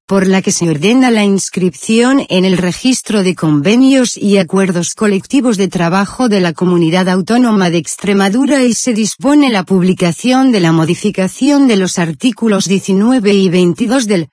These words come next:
convenio colectivo de la empresa María Felisa Briz Fraile. Depende de ti. Convenios colectivos.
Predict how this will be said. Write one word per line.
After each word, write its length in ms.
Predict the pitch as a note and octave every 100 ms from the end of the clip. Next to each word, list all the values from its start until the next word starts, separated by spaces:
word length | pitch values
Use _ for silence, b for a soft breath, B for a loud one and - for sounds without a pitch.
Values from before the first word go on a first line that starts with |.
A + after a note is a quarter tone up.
| _
convenio 800 | - D#3+ D#3+ G#3 C#4 C#4 B3+ G#3+
colectivo 640 | A3 G#3 F#3+ - A#3 G3+
de 180 | G#3 F#3+
la 120 | E3+
empresa 480 | D#3+ C#3 G3+ B3+ C4
María 420 | B3+ A3 C4+ C4+
Felisa 580 | A#3+ - F#3+ A#3 A#3 -
Briz 280 | F3+ F#3 -
Fraile. 640 | - A3+ F3+ D#3 D3+ D#3+ - _ _ _
Depende 640 | - F#3+ F#3 C4+ C#4 B3+ A#3+
de 160 | F3
ti. 380 | D#3 A3 B3 B3+ - _ _ _ _ _ _ _ _ _ _ _ _
Convenios 720 | - G#3 F3 A3+ C4+ C4 A3
colectivos. 920 | - F#3+ E3+ - G3+ D#3 D3 - -